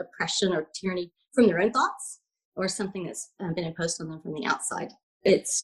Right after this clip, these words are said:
a joy to me to have a small part in helping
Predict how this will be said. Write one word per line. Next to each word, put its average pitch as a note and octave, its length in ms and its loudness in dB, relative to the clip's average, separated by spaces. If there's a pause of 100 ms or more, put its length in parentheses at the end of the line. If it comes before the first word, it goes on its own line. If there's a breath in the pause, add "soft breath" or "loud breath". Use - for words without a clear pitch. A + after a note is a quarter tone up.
a G3 120 4
joy G3 380 2
to F#3+ 220 0
me F#3 340 -6
to G3+ 80 -2
have F#3 280 -2
a F#3 140 -4
small F3+ 440 -4
part E3 280 -2 (100)
in F3 180 -4 (140)
helping F3+ 380 0